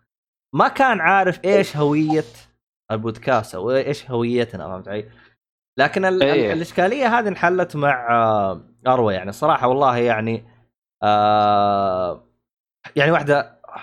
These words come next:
Speaker 1: سوت لنا حاجة، يعني الصراحة أنا ما كنت بد-، يعني نفس اللي كنا، كان في مخي هي سوته بدون ما أنا أقول لها، أنا ما شرحت لها، أنا أعطيتها قلت لها: "ها التصميم القديم"، قالت لي: "اشرح لي التصميم القديم"،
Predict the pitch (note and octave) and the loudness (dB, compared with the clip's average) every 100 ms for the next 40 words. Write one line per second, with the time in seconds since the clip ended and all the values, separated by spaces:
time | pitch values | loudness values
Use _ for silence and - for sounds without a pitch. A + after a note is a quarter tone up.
0 | - _ _ _ _ C#3 D#3+ D#3+ D3 C#3 | -20 _ _ _ _ -2 -2 0 -2 0
1 | C3 - - D3 D3+ D#3 C#3+ A#2+ - D3 | 0 -4 -2 0 2 0 0 -2 -2 0
2 | C#3 C3+ C3 C#3 - B2+ B2 A2+ A#2+ B2+ | 2 0 0 -4 -6 -8 -10 -6 -4 -4
3 | - - G3 - D#3+ C#3 C3 E3+ C3+ E3 | -8 -4 -4 -2 -4 -4 -6 -4 -2 0
4 | D#3+ B2 B2 B2+ E3+ - F3 G3 - _ | 0 0 -4 -4 -4 -4 -2 -2 -4 _
5 | D#3+ F#3+ F3+ G3 G3+ G3+ G3 D#3 G3 G3+ | 0 2 2 2 2 2 0 2 2 2
6 | F3+ E3+ D3+ D3+ C#3+ A#2 F#2 - _ _ | 2 2 2 2 0 -2 -6 -14 _ _
7 | E3 G3 G#3 F3 D#3 - F#2+ F2 - _ | -2 2 0 0 -2 -4 -12 -12 -14 _
8 | _ _ _ - D3+ E3+ D#3 C#3+ G2+ - | _ _ _ 0 2 2 2 0 -2 -8
9 | _ _ A#2+ C3 G3+ F#3+ C#3+ A#2 A2 C3+ | _ _ 0 2 2 0 0 -2 -2 -2
10 | C#3 C3+ F3 E3 E3 F3 F3 D#3 D3+ F#3 | -2 2 0 0 -4 0 -2 -2 -2 0
11 | D#3+ D#3+ D#3 D3 E3+ D#3+ D3 D3 E3 E3+ | 0 0 -2 -2 -4 -2 -6 -6 -4 -4
12 | D3+ D3+ F#3+ | -4 -2 -2